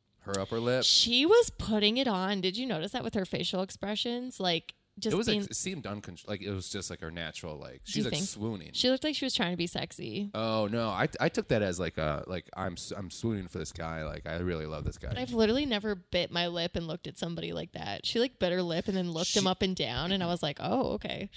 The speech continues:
Speaker 1: No, when she kissed, she, like, bit her lip and, like, looked down. Not at him. That's what I saw.
Speaker 2: Oh. Well, either way, she was trying to be
Speaker 1: Like, it was more genuine. Like, like,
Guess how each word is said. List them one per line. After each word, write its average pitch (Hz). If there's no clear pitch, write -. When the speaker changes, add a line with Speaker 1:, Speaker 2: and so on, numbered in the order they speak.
Speaker 1:
No, 151
when 123
she 147
kissed, 151
she, 135
like, 139
bit 107
her 117
lip 107
and, 104
like, 98
looked 101
down. 87
Not 113
at 98
him. 104
That's -
what 98
I 113
saw. 71
Speaker 2:
Oh. 165
Well, 220
either 311
way, 240
she 240
was 240
trying 202
to 190
be 170
Speaker 1:
Like, 104
it 110
was 101
more 98
genuine. 92
Like, 73
like, 76